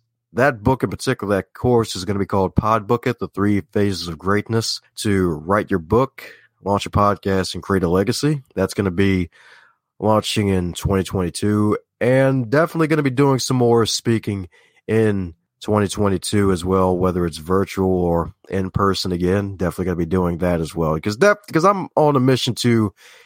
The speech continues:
encourage people and help people advance in life. And I'm also on a, a stretch goal for myself of going north to, is to interview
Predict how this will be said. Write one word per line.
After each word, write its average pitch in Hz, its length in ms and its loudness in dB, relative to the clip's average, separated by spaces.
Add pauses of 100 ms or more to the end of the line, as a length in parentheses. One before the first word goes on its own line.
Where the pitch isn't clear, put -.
(120)
encourage 113 540 0
people 107 320 -4
and 92 80 -4
help 98 160 -2
people 104 320 -2
advance 95 480 -2
in 90 100 -6
life. 82 480 -4
And 92 180 -2
I'm 104 100 0
also 104 520 0 (220)
on 104 580 0 (300)
a, 90 120 -2 (200)
a 95 80 -2
stretch 127 440 -2
goal 113 160 4
for 104 160 -6
myself 101 500 0
of 85 140 -6
going 98 320 0
north 101 260 0
to, 90 160 -8
is 85 160 -8
to - 160 -6
interview 92 640 -2